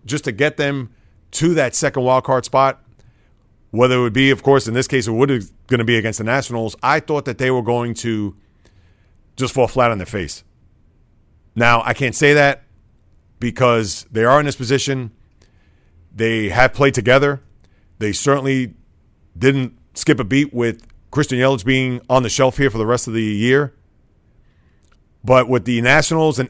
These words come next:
everything, all those ghosts, all those demons, can they be exercised in one game?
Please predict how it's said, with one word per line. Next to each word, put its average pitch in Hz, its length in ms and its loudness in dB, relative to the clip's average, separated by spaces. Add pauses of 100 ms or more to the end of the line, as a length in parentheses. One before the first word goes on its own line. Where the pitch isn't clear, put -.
everything, 165 680 0 (140)
all 185 200 4
those 170 240 2
ghosts, - 640 2 (920)
all 185 240 6
those 175 220 2
demons, 117 640 0 (1000)
can 156 180 2
they 175 80 2
be 160 180 0
exercised 160 560 0
in 139 100 0
one 151 180 2
game? 165 420 -2